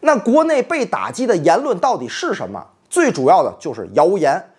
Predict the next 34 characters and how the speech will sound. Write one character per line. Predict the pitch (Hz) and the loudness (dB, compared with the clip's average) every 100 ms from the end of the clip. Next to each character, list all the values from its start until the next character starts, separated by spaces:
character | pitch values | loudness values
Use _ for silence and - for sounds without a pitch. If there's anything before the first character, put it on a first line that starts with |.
| _ _ - | _ _ -4
最 | 320 | 0
近 | 277 247 | 2 0
新 | - 277 | 0 2
浪 | 254 214 | 2 2
微 | 233 | 0
博 | 202 | 0
删 | 214 - 226 | -2 0 0
了 | 202 | 0
一 | 151 208 | -2 -2
万 | 262 262 170 | 0 0 -2
多 | 160 160 | -4 -4
个 | 151 104 | -4 -2
在 | - 143 - - _ | 0 0 0 -10 _
唐 | - 202 208 | -2 -2 0
山 | 214 196 | 0 -2
打 | - - | -2 -6
人 | 104 139 | -6 -6
事 | 170 170 | -6 -4
件 | 139 131 | -4 -4
中 | 139 | -6
公 | 151 269 247 | -2 0 2
然 | 180 160 | 2 2
造 | 175 147 | 0 0
谣 | 123 151 | 2 0
的 | 123 | -2
账 | 156 | -6
号。 | - 185 - - _ _ _ | -4 -6 -6 -12 _ _ _
默 | 269 349 277 | 2 4 4
克 | 185 - | 2 -2
尔 | 156 92 | -2 -2
都 | 143 | -4
说 | 180 139 117 | -4 -6 -6
过， | 104 - - | -6 -8 0
言 | 170 | 2